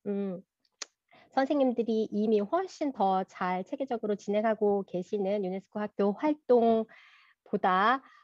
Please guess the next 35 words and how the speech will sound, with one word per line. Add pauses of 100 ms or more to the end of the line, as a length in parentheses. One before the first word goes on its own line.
어, (340)
사실
더 (480)
뭐
뛰어나거나
특색
있거나
하진
않지만, (260)
음, (100)
어떻게
이제
우리 (280)
보다
보면
우리
교장
선생님 (340)
사례
공유해
주신
것들
보면 (560)
'저거를
내가
할
수
있을까?
저걸
우리
학교에서
할
수
있을까?'라는
그러한